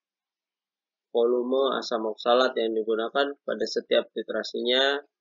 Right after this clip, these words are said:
sepuluh mililiter. Ingat, sekali lagi, fokus di cara kerja secara rinci, ya, secara detail, bagaimana Anda harus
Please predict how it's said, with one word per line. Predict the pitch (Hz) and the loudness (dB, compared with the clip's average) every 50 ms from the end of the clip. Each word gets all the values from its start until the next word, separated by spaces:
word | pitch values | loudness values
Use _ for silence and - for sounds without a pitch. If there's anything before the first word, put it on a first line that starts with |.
| _ _ _ _ _ _ _ | _ _ _ _ _ _ _
sepuluh | - - - 110 - - 110 110 107 104 | -10 -6 -6 -6 -2 0 0 0 0 -2
mililiter. | 104 104 101 101 101 101 98 101 _ - 110 - _ _ _ _ _ _ _ _ _ _ _ _ - 135 | -4 -6 -4 -4 -6 -8 -8 -12 _ -16 -16 -16 _ _ _ _ _ _ _ _ _ _ _ _ 4 6
Ingat, | 160 180 175 - | 6 6 6 2
sekali | - - - 127 127 123 120 | -2 0 2 4 6 6 6
lagi, | 117 117 113 110 110 127 143 156 165 185 - 185 _ _ _ _ _ _ _ _ _ _ _ _ _ _ _ _ _ _ _ _ _ _ _ _ _ _ _ _ _ _ _ _ _ _ _ _ _ _ _ _ _ _ _ _ - | 6 6 4 4 4 4 4 4 4 4 2 -4 _ _ _ _ _ _ _ _ _ _ _ _ _ _ _ _ _ _ _ _ _ _ _ _ _ _ _ _ _ _ _ _ _ _ _ _ _ _ _ _ _ _ _ _ 4
fokus | 143 147 147 147 - 160 170 175 175 175 175 - - - - - - _ _ - | 6 6 6 6 4 6 8 8 8 6 2 0 -2 -2 -4 -6 -8 _ _ 0
di | 139 143 147 147 147 143 - - _ - - | 0 0 2 0 -2 -4 -6 -10 _ -2 2
cara | 135 123 120 123 120 - | 4 4 6 4 2 0
kerja | - 123 110 101 101 117 127 135 147 160 160 165 170 175 - _ _ _ _ _ _ _ _ _ _ _ _ | 0 -4 -4 -2 2 4 6 8 8 6 6 4 0 -4 -8 _ _ _ _ _ _ _ _ _ _ _ _
secara | - - 120 - 123 117 113 113 110 107 | -12 -10 -6 0 0 0 2 2 0 0
rinci, | 110 110 110 107 107 - - 143 151 160 170 170 165 156 127 127 | -2 -2 -4 -6 -8 -2 2 2 4 4 4 2 0 0 -2 -4
ya, | 139 - | -4 -8
secara | - - - 117 107 107 107 107 | -10 -6 -4 -2 -2 -2 -2 -2
detail, | 107 - _ - 120 127 135 143 151 151 151 156 156 151 147 - 123 | -6 -8 _ 0 2 2 4 4 4 4 2 2 0 -4 -8 -8 -6
bagaimana | 117 113 113 110 110 110 110 123 131 135 135 127 113 113 113 | -4 -2 -2 -2 -4 -4 -4 -4 -4 -2 -2 -4 -4 -4 -4
Anda | 117 120 123 123 120 123 | -2 -2 -2 -2 -2 -4
harus | 120 120 135 143 139 - | -4 0 0 -2 -2 -4